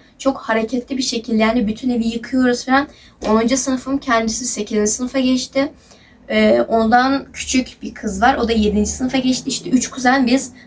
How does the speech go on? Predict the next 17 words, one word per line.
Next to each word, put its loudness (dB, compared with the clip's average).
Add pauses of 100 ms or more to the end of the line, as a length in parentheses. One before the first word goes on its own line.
takılıyoruz -2
böyle. 2 (760)
Dediğim 2
gibi 4
orada 6
artık -2
videolar 4
çekeceğim 0
size -2
bol 4
bol. 0
Orada 0
daha 0
çok -6
vaktim -2
olacak 0
çünkü 0